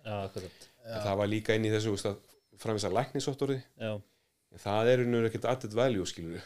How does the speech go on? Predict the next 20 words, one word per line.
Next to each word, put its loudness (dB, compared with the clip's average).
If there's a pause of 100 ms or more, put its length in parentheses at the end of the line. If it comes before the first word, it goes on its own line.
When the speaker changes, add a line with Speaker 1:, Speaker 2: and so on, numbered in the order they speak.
Speaker 3:
Það -6
er -10
bara -2 (1080)
hvað 0
á 2
heimilislæknir -2
að -6
segja 0
um -2
það -6
og -12
getur -4
labbað -4
eða, -10
þú -12
veist, -4
Speaker 1:
Já. -2
Speaker 3:
getur, -4
hérna. -6
Speaker 2:
Já, 0